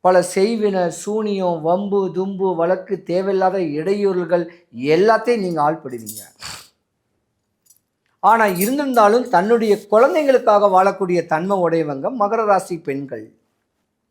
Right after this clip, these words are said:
நல்ல கணவன் அமையாதுன்னு கொஞ்சம் சொல்லுவேன். அமைஞ்சிருந்தா கூட கொஞ்சம் விலகி தான் இருக்கக்கூடிய தன்மைகளும்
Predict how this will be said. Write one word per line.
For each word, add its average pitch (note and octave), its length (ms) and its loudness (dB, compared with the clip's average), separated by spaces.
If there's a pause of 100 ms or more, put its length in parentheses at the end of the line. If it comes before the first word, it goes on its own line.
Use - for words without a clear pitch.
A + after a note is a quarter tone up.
(540)
நல்ல G#3 480 -2
கணவன் F3 420 -2
அமையாதுன்னு D#3+ 600 -4
கொஞ்சம் C#3 260 -12
சொல்லுவேன். A#2 400 -16 (1300)
அமைஞ்சிருந்தா A3 560 2 (120)
கூட F3+ 140 0 (140)
கொஞ்சம் D#3 340 -2
விலகி A3+ 400 2
தான் G3+ 180 4
இருக்கக்கூடிய E3 460 -4 (100)
தன்மைகளும் D#3+ 560 -4